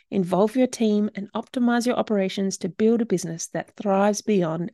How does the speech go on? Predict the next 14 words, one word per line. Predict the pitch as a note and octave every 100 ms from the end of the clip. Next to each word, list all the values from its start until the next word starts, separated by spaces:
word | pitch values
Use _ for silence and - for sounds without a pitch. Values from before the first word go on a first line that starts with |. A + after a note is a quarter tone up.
| _
its | - F#3
current | - - F3+ F3+ F#3
limitations. | F3 F3 - - - - - - _ _ _ _ - - _ _ _ -
Thank | F#3 F3
you | F#3
for | -
joining | F3 F3+ F3+
me | F3+
today | F3+ F#3 F3 A#3 E4
on | G3+
the | F#3+
Growing | G3+ G3 F#3+ F#3+
Pains | G3 F3+ F3+
podcast. | F#3 F3+ G#3+ A#3 C4+ -